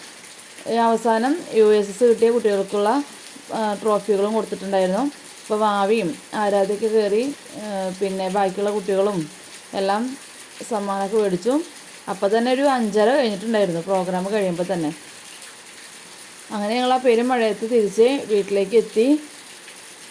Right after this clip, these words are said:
അപ്പോൾ ഇതാണ് വാവയ്ക്ക് കിട്ടിയിട്ടുള്ള, ആ, പുരസ്കാരം. അപ്പോൾ നിങ്ങൾക്ക് ഈ വീഡിയോ കണ്ടിട്ട് ഇഷ്ടപ്പെടുകയാണെങ്കിൽ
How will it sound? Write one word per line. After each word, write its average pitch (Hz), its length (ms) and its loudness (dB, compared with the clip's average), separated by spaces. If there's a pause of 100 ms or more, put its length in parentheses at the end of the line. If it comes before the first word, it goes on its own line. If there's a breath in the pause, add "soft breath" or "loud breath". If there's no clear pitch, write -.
(120)
അപ്പോൾ 214 160 2
ഇതാണ് 254 720 2
വാവയ്ക്ക് 208 320 2
കിട്ടിയിട്ടുള്ള, 220 720 2 (480)
ആ, 202 100 -6 (1080)
പുരസ്കാരം. 196 600 0
അപ്പോൾ - 560 -6
നിങ്ങൾക്ക് 277 340 2
ഈ 330 80 0
വീഡിയോ 262 300 4
കണ്ടിട്ട് 247 240 0
ഇഷ്ടപ്പെടുകയാണെങ്കിൽ 214 840 0